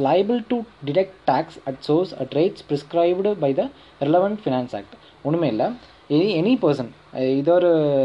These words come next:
pay, payer should be resident or non-resident, யாரு வே-, யாரா வேணா இருக்கலாம். To, uh, என்ன அமௌண்ட்னா, இது interest other than one ninety-four L B L C L D, uh, என்ன சம் பே பண்றாங்கன்னா, other than salaries, ஏதாச்சும் ஒரு சம் chargeable to tax, இந்தியால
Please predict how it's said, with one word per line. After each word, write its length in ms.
pay, 160
payer 320
should 240
be 60
resident 380
or 140
non-resident, 500
யாரு 240
வே-, 180
யாரா 240
வேணா 220
இருக்கலாம். 360
To, 100
uh, 220
என்ன 120
அமௌண்ட்னா, 420
இது 160
interest 320
other 200
than 120
one 140
ninety-four 400
L 120
B 200
L 120
C 180
L 120
D, 80
uh, 120
என்ன 240
சம் 200
பே 80
பண்றாங்கன்னா, 480
other 200
than 180
salaries, 400
ஏதாச்சும் 300
ஒரு 120
சம் 100
chargeable 440
to 120
tax, 100
இந்தியால 300